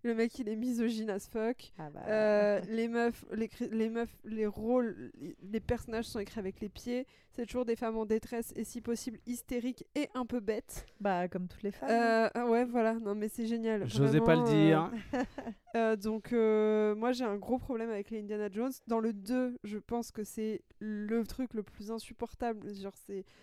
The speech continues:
Speaker 1: encore dans le un, ça va, Marion, le personnage de Marion,
Speaker 3: Mhm.
Speaker 1: elle est comparativement au deux,
Speaker 3: Ouais, le deux, c'est le moins,
Speaker 1: c'est,
Speaker 3: c'est
Speaker 1: elle est... elle a un prix Nobel, vraiment, euh, mais, euh, le mec, bon, il change de meuf comme, euh, enfin, pff, ça va, pff, ça va pas du tout.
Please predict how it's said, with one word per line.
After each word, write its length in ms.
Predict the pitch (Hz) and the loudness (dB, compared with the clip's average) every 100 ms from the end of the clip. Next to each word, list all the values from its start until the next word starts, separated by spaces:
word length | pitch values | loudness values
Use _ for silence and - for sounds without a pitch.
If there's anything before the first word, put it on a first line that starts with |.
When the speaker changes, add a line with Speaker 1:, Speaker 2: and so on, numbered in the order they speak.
| _ 233 | _ -10
Speaker 1:
encore 260 | 233 285 | -2 -2
dans 140 | 247 226 | 0 -2
le 160 | 220 | -4
un, 100 | 254 | -6
ça 120 | 254 220 | -8 -6
va, 140 | 220 | -6
Marion, 380 | 208 214 226 220 | -6 -6 -8 -10
le 100 | 202 | -12
personnage 440 | 196 208 - 214 202 | -14 -14 -10 -10 -10
de 80 | |
Marion, 420 | 202 208 208 - 143 | -10 -6 0 2 2
Speaker 3:
Mhm. 140 | 139 | 0
Speaker 1:
elle 140 | 202 | -2
est 120 | 202 - _ _ _ _ _ _ _ - - - | -2 -4 _ _ _ _ _ _ _ -20 -20 -4
comparativement 840 | 370 349 311 277 262 254 254 254 | -2 2 2 0 -4 -8 -4 -2
au 80 | 240 | -4
deux, 360 | 208 240 247 240 - - - | -2 0 0 -2 -10 -20 -8
Speaker 3:
Ouais, 240 | 135 131 120 | 0 0 0
le 120 | 107 | -2
deux, 180 | 123 131 | -2 -2
c'est 120 | 113 | -2
le 60 | 101 | -6
moins, 360 | 107 101 95 | -4 -4 -6
Speaker 1:
c'est, 100 | - | -6
Speaker 3:
c'est 60 | - | -2
Speaker 1:
elle 220 | 226 226 | 0 0
est... 580 | 233 226 220 214 208 208 | 0 2 2 0 -2 0
elle 140 | 220 220 | 0 0
a 60 | |
un 60 | 208 | 0
prix 160 | - | -2
Nobel, 320 | 277 233 214 339 - | 0 0 2 0 -4
vraiment, 440 | 196 214 214 220 392 - 220 | -4 -2 0 -2 -4 -8 -4
euh, 360 | 208 202 208 | -2 0 -2
mais, 420 | 208 202 208 233 226 | -4 -4 -2 2 2
euh, 240 | 202 196 | 2 2
le 120 | 196 | 0
mec, 320 | 202 208 - 180 | 0 -2 -4 -10
bon, 160 | 190 | -6
il 60 | 185 | -6
change 260 | - 202 185 | -4 -6 -6
de 120 | 190 | -6
meuf 280 | 190 202 - | -4 -4 -6
comme, 220 | 202 190 | -10 -8
euh, 300 | 175 175 165 185 _ _ - _ _ _ - | -6 -6 -6 -10 _ _ -20 _ _ _ -12
enfin, 240 | - 196 180 | -4 -2 -2
pff, 200 | - - | -6 -12
ça 180 | - 196 | -10 -8
va, 100 | 180 | -8
pff, 280 | 160 - - | -8 -12 -14
ça 120 | 208 | -8
va 120 | 190 | -6
pas 120 | 185 | -6
du 140 | 175 | -8
tout. 120 | - | -12